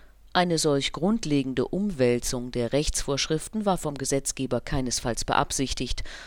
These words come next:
und ist auch mit der Entstehungsgeschichte des Gesetzes nicht vereinbar.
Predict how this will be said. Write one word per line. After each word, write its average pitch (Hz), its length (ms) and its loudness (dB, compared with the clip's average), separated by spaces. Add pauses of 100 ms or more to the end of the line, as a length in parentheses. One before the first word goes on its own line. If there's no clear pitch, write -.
(160)
und - 140 -2
ist - 180 0
auch 220 140 0
mit 220 220 -2
der 202 200 0
Entstehungsgeschichte 151 1040 0
des 151 200 -4
Gesetzes 135 580 -2
nicht 127 180 -2
vereinbar. 113 540 -4